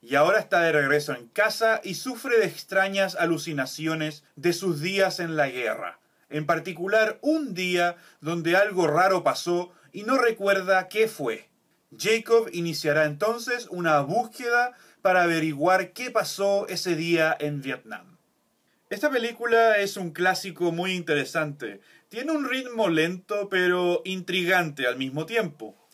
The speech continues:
Constantemente nos hacemos preguntas como, "¿Qué está pasando? ¿A dónde va la historia?". Pero más importante aún,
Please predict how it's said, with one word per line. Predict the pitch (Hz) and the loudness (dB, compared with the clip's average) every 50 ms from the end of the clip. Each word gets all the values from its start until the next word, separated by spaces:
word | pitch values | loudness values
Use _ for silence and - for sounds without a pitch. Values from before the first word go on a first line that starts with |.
| _ _ _ _ _ | _ _ _ _ _
Constantemente | - 196 196 180 - 247 269 269 269 247 226 220 220 214 220 226 220 | -6 -6 -6 -2 -2 -2 -2 0 0 0 0 0 0 0 0 0 0
nos | 208 - 185 | 0 -2 -4
hacemos | 160 - - 175 170 170 165 | -4 -4 -2 -2 -2 -4 -4
preguntas | - 175 175 160 165 165 170 165 156 - 196 175 | -2 -2 0 0 0 -2 -2 -4 -2 -2 -2 -2
como, | - - 175 170 156 156 151 147 139 139 139 - - _ _ _ _ _ _ | -4 -6 -6 -4 -2 -2 0 0 0 -2 -4 -10 -18 _ _ _ _ _ _
"¿Qué | - - 226 | -12 -10 -10
está | 226 - - 233 226 | -10 -4 -2 -2 0
pasando? | 196 170 147 - - 190 208 220 190 147 117 104 95 95 - _ _ _ _ _ | 0 -2 -2 -2 0 0 0 0 -2 -6 -8 -8 -10 -12 -14 _ _ _ _ _
¿A | - 151 156 | 0 0 2
dónde | 160 190 247 277 277 240 208 | 4 2 2 2 2 2 2
va | 185 180 175 170 | 4 4 4 4
la | 165 | 2
historia?". | 156 147 - - 208 202 180 143 120 107 101 - _ _ _ _ _ _ _ _ _ | 0 -2 -4 -2 -2 0 0 0 -2 -4 -6 -10 _ _ _ _ _ _ _ _ _
Pero | - 196 190 190 190 190 185 180 160 160 | 0 2 2 4 4 4 2 2 0 0
más | 180 220 226 - | 0 0 0 0
importante | 277 262 233 220 - - 220 214 208 202 202 185 | -2 0 0 0 0 0 -2 -2 -2 -2 0 0
aún, | 185 190 202 202 196 180 | 0 0 0 -2 -6 -8